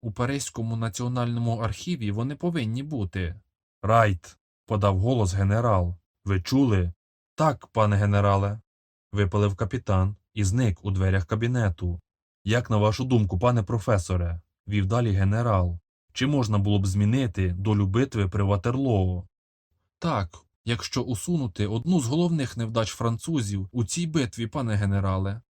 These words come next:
"Ви збираєтеся жартувати, пане професоре? Адже результат битви вирішив геній Велінгтона". "Дурниці. Лише англієць може таке сказати.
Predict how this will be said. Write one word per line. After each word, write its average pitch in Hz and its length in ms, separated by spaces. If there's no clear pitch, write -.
"Ви 104 120
збираєтеся 104 640
жартувати, 107 580
пане 127 240
професоре? 101 680
Адже 107 320
результат 104 460
битви 101 420
вирішив 104 560
геній 104 340
Велінгтона". 98 880
"Дурниці. 151 880
Лише 127 280
англієць 160 600
може 147 240
таке 110 240
сказати. 104 800